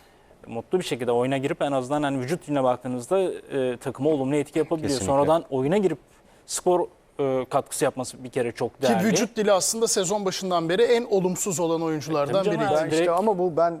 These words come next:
Speaker 1: bunu söyleyecektim. Yani Nevzat'ın bit-, sözünü bitirmesini bekliyordum. Yani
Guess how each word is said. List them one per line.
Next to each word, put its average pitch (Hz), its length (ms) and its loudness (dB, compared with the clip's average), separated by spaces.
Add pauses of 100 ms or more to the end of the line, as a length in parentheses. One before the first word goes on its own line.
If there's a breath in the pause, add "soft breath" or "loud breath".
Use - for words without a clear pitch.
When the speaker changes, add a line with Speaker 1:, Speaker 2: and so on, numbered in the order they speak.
(160)
Speaker 1:
bunu 160 160 -6
söyleyecektim. 110 520 -6
Yani 113 240 -6 (160)
Nevzat'ın 123 420 -6
bit-, 123 140 -12
sözünü 135 320 -2
bitirmesini 139 480 -4
bekliyordum. 135 380 -4 (640 soft breath)
Yani 131 240 -2